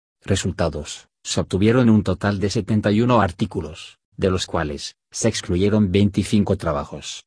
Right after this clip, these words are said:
resultando en cuarenta y uno los artículos incluidos en la presente síntesis cualitativa. Conclusiones. Las intervenciones ergonómicas están dirigidas básicamente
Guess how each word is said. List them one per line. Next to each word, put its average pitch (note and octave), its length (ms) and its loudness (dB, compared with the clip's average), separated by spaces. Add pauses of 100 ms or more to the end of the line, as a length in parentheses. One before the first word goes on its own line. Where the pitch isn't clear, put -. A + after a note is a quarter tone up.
(140)
resultando G#2+ 580 2
en F2+ 120 2
cuarenta F2 440 -4
y F2+ 120 2
uno G#2 160 4
los F2+ 140 2
artículos F2+ 540 -2
incluidos G#2+ 540 0
en G2 80 2
la F2+ 100 2
presente G2+ 420 -2
síntesis F#2+ 500 -2
cualitativa. E2 760 -4 (720)
Conclusiones. F#2 840 -2 (160)
Las G#2 200 0
intervenciones F2 720 0
ergonómicas F#2+ 680 0
están G#2+ 260 0
dirigidas G2+ 640 2
básicamente D#2+ 840 -6